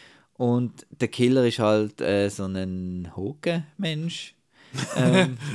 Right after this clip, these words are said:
Speaker 2: So ein
Speaker 1: also ein, ein
Speaker 2: Hakenmensch.
Speaker 1: Fischer. Es spielt halt in so einem Fischer-, äh, Ort und ist ein Hakenmensch mit einem Regenmantel und einem Hocken und das sieht
Speaker 2: Mhm.
Speaker 1: halt cool aus. Und, äh, lustig ist, der, der Ding macht mit, äh,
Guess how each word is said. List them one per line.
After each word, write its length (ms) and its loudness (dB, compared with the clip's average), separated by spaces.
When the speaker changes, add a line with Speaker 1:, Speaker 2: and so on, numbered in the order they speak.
Speaker 2:
So 120 -4
ein 20 2
Speaker 1:
also 180 -2
ein, 60 0
ein 60 -4
Speaker 2:
Hakenmensch. 460 -6
Speaker 1:
Fischer. 400 2
Es 180 -4
spielt 380 0
halt 300 2
in 220 -4
so 120 -8
einem 420 -6
Fischer-, 1160 -2
äh, 40 -16
Ort 480 -4
und 400 -6
ist 180 -10
ein 160 -12
Hakenmensch 640 -10
mit 180 -16
einem 220 -10
Regenmantel 640 -14
und 140 -14
einem 100 -14
Hocken 360 -10
und 120 -14
das 80 -20
sieht 260 -10
Speaker 2:
Mhm. 40 -10
Speaker 1:
halt 100 -12
cool 260 -8
aus. 200 -10
Und, 680 -6
äh, 280 -4
lustig 400 -8
ist, 240 -8
der, 560 -6
der 120 -10
Ding 260 -10
macht 260 -8
mit, 340 -10
äh, 280 -10